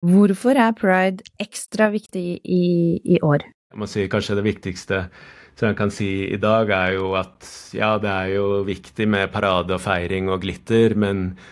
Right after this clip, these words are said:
Speaker 2: Pride er jo først og fremst en protest. Ehm, så, så det, det hadde de også her, eh, siste dagen, og for å vise at det er det som er, det er det som er vitsen med Pride, da.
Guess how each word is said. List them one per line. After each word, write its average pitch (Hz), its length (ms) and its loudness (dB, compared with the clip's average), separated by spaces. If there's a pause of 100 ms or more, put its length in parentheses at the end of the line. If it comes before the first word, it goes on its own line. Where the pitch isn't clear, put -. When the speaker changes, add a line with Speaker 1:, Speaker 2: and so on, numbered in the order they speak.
(260)
Speaker 2:
Pride 104 280 0
er 90 320 0
jo 92 400 -2
først 92 320 -6
og 92 80 -8
fremst 92 560 -6
en 92 320 -6
protest. - 680 -4 (500)
Ehm, 95 760 -2
så, 107 240 -2 (1080)
så 107 200 -4
det, 107 480 2
det 110 120 2
hadde 92 240 -2
de 90 120 -2
også 90 280 -6
her, 85 360 -4 (120)
eh, 87 760 -4
siste 101 320 -4
dagen, 87 580 -2
og 90 500 -4
for 95 120 -8
å 92 40 -4
vise 92 280 -6
at - 200 -16 (120)
det 101 120 0
er 98 160 -2
det 87 160 -4
som 98 240 -6
er, 87 380 -6 (460)
det 104 100 -2
er 104 80 4
det 87 80 0
som 107 100 0
er 101 80 -2
vitsen 92 540 -4
med 101 140 -6
Pride, 92 340 -2
da. - 20 -8